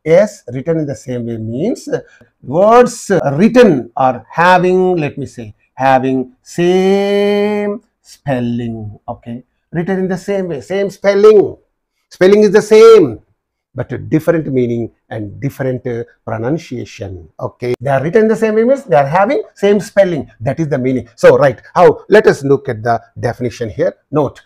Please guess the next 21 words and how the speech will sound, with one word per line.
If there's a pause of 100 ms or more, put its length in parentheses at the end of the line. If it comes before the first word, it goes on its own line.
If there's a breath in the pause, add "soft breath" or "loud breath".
words
having
same
spelling
but
different
meaning (140 soft breath)
and
different
pronunciation (180)
are
called,
uh, (240)
homographs.
What
is
that? (280 soft breath)
Words
having
same
spelling